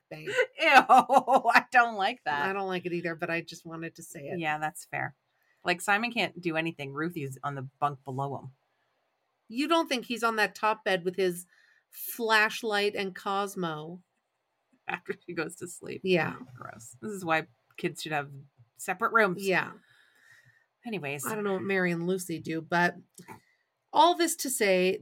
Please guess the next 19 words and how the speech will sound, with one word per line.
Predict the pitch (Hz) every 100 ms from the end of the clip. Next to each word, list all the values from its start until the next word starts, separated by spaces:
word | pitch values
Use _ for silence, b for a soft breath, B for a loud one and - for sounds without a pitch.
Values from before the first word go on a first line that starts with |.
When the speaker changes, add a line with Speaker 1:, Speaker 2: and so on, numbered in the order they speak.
| 190
Speaker 1:
they | 202 196
all | 220 277 359
open | 339 302 254
the | 180
door | 190 175 165 175 -
and | 214 208 202 196 -
Annie | 220 226 247
and | 240
Eric | 214 196 196
are | 196 196
laughing | 190 233 269 302 311 214 180 180 180
because | 190 202 175
they | 180
broke | 175 180 190 190 -
the | - 156 _
bed. | 190 170 - 190 220 _ _ _ _ _ _ _ _ _ _ _ _ _
Speaker 2:
Like, | 185 165
implying | 170 165 - 196 175 170 165 156
that | 151